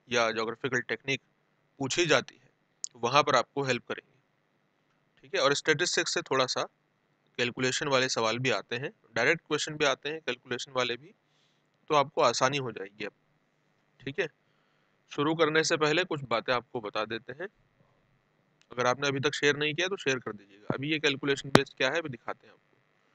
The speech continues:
ठीक है। हमने दिसंबर दो हज़ार तेईस के लिए एक batch शुरू किया है जिसका नाम है रामबाण batch।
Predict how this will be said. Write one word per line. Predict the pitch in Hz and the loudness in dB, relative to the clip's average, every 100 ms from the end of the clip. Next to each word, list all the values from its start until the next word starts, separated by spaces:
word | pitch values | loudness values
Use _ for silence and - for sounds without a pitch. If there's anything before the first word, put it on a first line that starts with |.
| _ _ _ _ _ _ _ | _ _ _ _ _ _ _
ठीक | 135 180 | -10 -10
है। | 156 _ _ _ _ _ _ _ _ - | -12 _ _ _ _ _ _ _ _ -8
हमने | 135 151 175 180 - _ - | -6 -2 0 -2 -6 _ -10
दिसंबर | 131 - 160 165 175 | -2 0 2 2 2
दो | 147 147 | 2 4
हज़ार | 143 147 | 4 4
तेईस | 135 139 151 | 4 2 0
के | - | -2
लिए | 127 123 - _ _ _ _ _ _ _ _ _ | -2 -4 -8 _ _ _ _ _ _ _ _ _
एक | 123 117 | -6 2
batch | 127 135 | 2 2
शुरू | 156 139 | 0 -2
किया | 139 143 | 0 0
है | 156 | 0
जिसका | 135 - 120 | -2 -2 -2
नाम | 113 113 | -2 -2
है | 160 | 0
रामबाण | 131 113 110 107 104 | 2 2 -2 -8 -8
batch। | 98 _ | -16 _